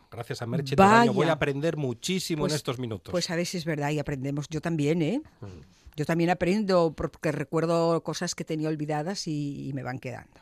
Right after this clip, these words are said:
Speaker 1: La semana pasada nos habíamos quedado, mm, hablando de la comunicación, nos habíamos quedado, mm, en los tipos de mensajes.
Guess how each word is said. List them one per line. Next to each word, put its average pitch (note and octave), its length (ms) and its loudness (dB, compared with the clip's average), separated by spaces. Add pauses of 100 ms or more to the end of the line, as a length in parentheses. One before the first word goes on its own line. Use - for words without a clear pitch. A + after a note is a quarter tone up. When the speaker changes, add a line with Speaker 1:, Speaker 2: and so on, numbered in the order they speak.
Speaker 1:
La A2 180 -8
semana C3 280 0
pasada D#3+ 320 0
nos C#3 180 -4
habíamos C#3+ 360 -2
quedado, D#3+ 500 0 (480)
mm, A#2 480 -6
hablando B2 320 -4
de C#3 80 -2
la C3+ 80 -2
comunicación, C#3 500 -4
nos C#3+ 140 -4
habíamos C3+ 280 -2
quedado, E3 460 -2
mm, C3 340 -4 (120)
en A#2+ 160 -6
los - 180 -8
tipos F3 520 -8
de D#3+ 160 -2
mensajes. C3+ 920 -4